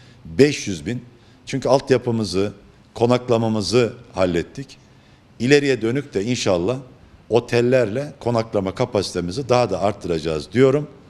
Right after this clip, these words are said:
Şu an kar oraya düştü ama birkaç gün sonra inşallah daha yoğun bir kar yağışı bekliyoruz.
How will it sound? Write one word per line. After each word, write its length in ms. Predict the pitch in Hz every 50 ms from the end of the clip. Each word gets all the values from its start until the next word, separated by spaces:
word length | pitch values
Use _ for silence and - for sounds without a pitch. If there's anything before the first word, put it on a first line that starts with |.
| - - - - - - _
Şu 220 | - - - 143
an 160 | 135 135 139 143 - - - - -
kar 240 | - 120 117 120 120
oraya 400 | 123 - 131 117 113 113 110 107
düştü 260 | 110 101 - - -
ama 220 | 156 127 101 90 90
birkaç 300 | 107 - 113 110 - -
gün 100 | - 107
sonra 280 | - - 101 101 101
inşallah 360 | 104 - - 95 92 90 90 - -
daha 240 | - 101 107 104 95
yoğun 280 | 92 92 98 107 110 92
bir 60 | 90
kar 240 | - - 110 110 107
yağışı 340 | 95 90 85 82 - - 76 - - - - - - _ _
bekliyoruz. 680 | - 107 135 131 - - 143 139 139 143 143 - -